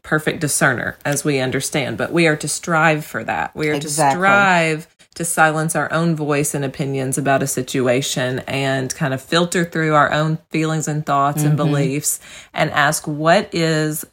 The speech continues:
Speaker 1: God's viewpoint, uh, uh, God's assessment of this situation? What would he have me do? How would he have me think?" Um, so before we get started, I mean, you have to kind of check your heart and ask yourself, do you really wanna know,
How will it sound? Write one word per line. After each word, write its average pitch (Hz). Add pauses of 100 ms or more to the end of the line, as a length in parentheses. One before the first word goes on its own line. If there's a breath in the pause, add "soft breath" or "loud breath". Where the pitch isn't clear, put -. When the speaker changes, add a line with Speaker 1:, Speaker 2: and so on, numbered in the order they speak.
(120)
Speaker 1:
God's 147
viewpoint, 127 (120)
uh, 131 (180)
uh, 135 (380)
God's 170
assessment 139
of 127
this 139
situation? 131
What 151
would 156
he 151
have 139
me 131
do? 120
How 143
would 139
he 151
have 123
me -
think?" - (640 loud breath)
Um, 147
so 202
before 214
we 175
get -
started, 196
I 165
mean, 160
you 160
have 170
to 175
kind 175
of 147
check -
your 131
heart 175
and 131
ask 170
yourself, 147
do 143
you 143
really 165
wanna 151
know, 135